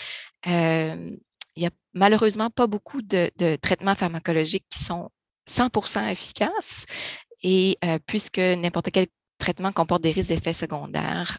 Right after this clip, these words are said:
euh, il faut, il faut y penser et les réserver aux cas peut-être plus sévères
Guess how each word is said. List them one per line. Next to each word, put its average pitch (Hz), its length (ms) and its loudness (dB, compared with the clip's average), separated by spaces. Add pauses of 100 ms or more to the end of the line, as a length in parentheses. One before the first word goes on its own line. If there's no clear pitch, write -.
(120)
euh, 143 380 -4 (800)
il 196 100 -4
faut, 175 160 2 (300)
il 165 80 -4
faut 196 160 2
y 180 80 2
penser - 420 -8 (420)
et 175 120 2
les 170 120 8
réserver 160 540 2
aux 160 80 0
cas 170 220 -2
peut-être 160 400 -2
plus - 160 -4
sévères 160 640 0